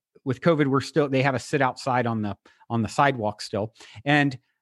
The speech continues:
I, we, we are driving by and I see this guy walking and he looks like a zo-, he looks like a zombie, really, the way he's walking.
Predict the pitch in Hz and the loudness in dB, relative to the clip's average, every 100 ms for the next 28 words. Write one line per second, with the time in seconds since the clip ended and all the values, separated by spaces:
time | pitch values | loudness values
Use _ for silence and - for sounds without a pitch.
0 | _ - 151 - 170 160 160 131 160 240 | _ -2 -2 0 -2 2 2 2 2 2
1 | 226 180 208 170 131 - 220 160 135 156 | 4 4 4 2 0 -2 -2 -2 2 2
2 | 127 120 151 - 104 98 131 131 147 214 | 2 2 2 0 -6 -4 -2 0 0 -4
3 | - 294 277 151 104 98 90 - - 196 | -4 -4 0 0 -2 -8 -12 -14 -8 -8
4 | 247 285 214 123 120 117 113 87 67 _ | -8 -6 -6 -4 -2 -2 -4 -8 -16 _
5 | _ 123 135 131 110 135 180 185 120 123 | _ -2 2 2 2 2 2 2 0 2
6 | 131 - 175 | 2 0 -2